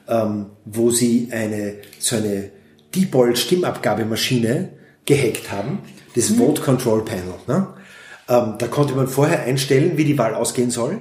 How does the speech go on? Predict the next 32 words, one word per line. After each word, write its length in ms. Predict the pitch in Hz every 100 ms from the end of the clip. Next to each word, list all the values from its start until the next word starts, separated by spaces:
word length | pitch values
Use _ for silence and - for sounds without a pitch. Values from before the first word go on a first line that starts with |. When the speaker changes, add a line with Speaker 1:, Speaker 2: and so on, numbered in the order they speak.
| - - - - 135
Speaker 1:
Dann 100 | 139
haben 120 | 135
die 60 |
Leute 280 | 127 139 185
alle 200 | 143 180
ihre 240 | 175 143 139
Stimmen 340 | - 202 190
abgegeben 640 | - - 135 - 113 208 190
und 120 | 139
am 80 | 139
Schluss 220 | 160 170
ist 160 | 143 -
genau 240 | 135 127
das 160 | 160 143
herausgekommen, 800 | 117 135 - 151 127 131 196 220 - - - -
was, 520 | 123 139 135 135 - 147
ähm, 460 | 151 147 147 143 - - - _
was 360 | 117 135 127 -
vorher 320 | - 143 151
eingestellt 520 | 156 175 - 113 -
wurde. 240 | 113 95 - - _ _ 214
Speaker 2:
Mhm. 220 | 202 196
Speaker 1:
Und, 380 | 139 135 - -
ähm, 340 | 123 117 113 - - _ 127
der 340 | 113 110 -
Update-Mechanismus, 960 | 120 - 139 139 127 139 143 165 180 143
diese 220 | 143 139
Maschine 320 | 127 170 156
war 80 | 143
nicht 200 | 180 185
am 100 | 156
Internet, 540 | 143 135 127 185 240